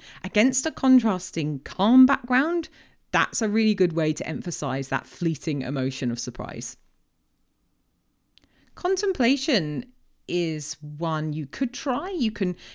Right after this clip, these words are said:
capture this, uh, by creating images that evoke a sense of introspection or really deep thought, and that can be achieved through solitary figures in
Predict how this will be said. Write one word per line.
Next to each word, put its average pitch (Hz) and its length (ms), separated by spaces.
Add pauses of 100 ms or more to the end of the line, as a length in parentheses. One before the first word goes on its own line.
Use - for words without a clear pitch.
capture - 400
this, - 560
uh, 165 180
by 160 320
creating 165 380
images 160 400
that - 160
evoke 156 320
a 139 40
sense - 380
of 156 140
introspection - 760
or 151 220 (300)
really 156 240
deep - 280
thought, 202 460
and 160 180
that - 140
can 214 100
be 190 140
achieved 156 400
through 147 280 (300)
solitary 156 720
figures 151 580
in 143 460